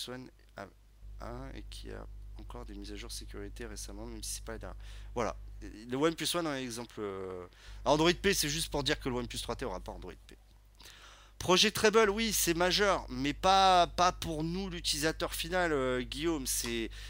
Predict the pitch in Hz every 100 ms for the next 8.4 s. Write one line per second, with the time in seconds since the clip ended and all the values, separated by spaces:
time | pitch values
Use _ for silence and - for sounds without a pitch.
0 | - - - - - 160 196 165 - 156
1 | 165 160 185 165 139 143 - 175 160 -
2 | 143 131 - 131 135 123 143 165 - 123
3 | 113 - - 127 127 135 131 165 151 123
4 | 110 - - - 139 156 196 175 - 156
5 | 170 160 135 123 131 131 - 139 - 127
6 | - 120 117 117 95 92 - - - -
7 | - - 90 - - - - - - 110
8 | 95 87 80